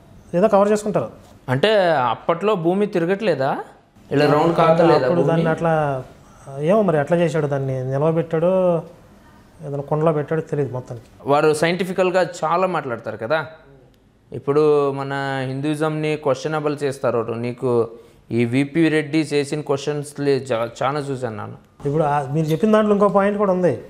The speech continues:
Speaker 2: అదే.
Speaker 1: ఇప్పుడు సూర్యుడు ఎప్పుడు వచ్చాడు? మూడో రోజు వచ్చాడు కదా.
Speaker 2: నాలుగో రోజు.
Speaker 1: నాలుగో రోజు వచ్చాడు.
Speaker 2: ఆ.
Speaker 1: భూమి సూర్యుడికి ఉన్నటువంటి గురుత్వాకర్షణ శక్తి వల్ల సూర్యుడి చుట్టూ తిరుగుతుంది.
Speaker 2: అవును.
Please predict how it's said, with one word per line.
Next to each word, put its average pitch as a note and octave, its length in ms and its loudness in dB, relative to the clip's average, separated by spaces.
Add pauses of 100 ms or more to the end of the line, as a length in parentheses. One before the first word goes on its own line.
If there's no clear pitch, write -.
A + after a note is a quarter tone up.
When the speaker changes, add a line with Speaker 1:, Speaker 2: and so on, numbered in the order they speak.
(140)
Speaker 2:
అదే. B2 340 2 (220)
Speaker 1:
ఇప్పుడు D#3 320 0
సూర్యుడు F#3+ 480 4
ఎప్పుడు G3+ 200 2
వచ్చాడు? G3 260 2
మూడో F#3+ 220 4
రోజు G3+ 220 6
వచ్చాడు G3 480 4
కదా. D3+ 160 4
Speaker 2:
నాలుగో D3 380 6
రోజు. A2+ 240 2
Speaker 1:
నాలుగో E3+ 200 4
రోజు F#3+ 140 6
వచ్చాడు. F3 260 2 (180)
Speaker 2:
ఆ. A#2 320 -2 (960)
Speaker 1:
భూమి G3 800 4 (280)
సూర్యుడికి A3 880 4
ఉన్నటువంటి G3+ 580 4
గురుత్వాకర్షణ F#3 800 2
శక్తి E3+ 300 -2
వల్ల F#3+ 160 4
సూర్యుడి G#3+ 340 4
చుట్టూ G3+ 160 4
తిరుగుతుంది. F#3+ 480 4
Speaker 2:
అవును. D#3+ 380 2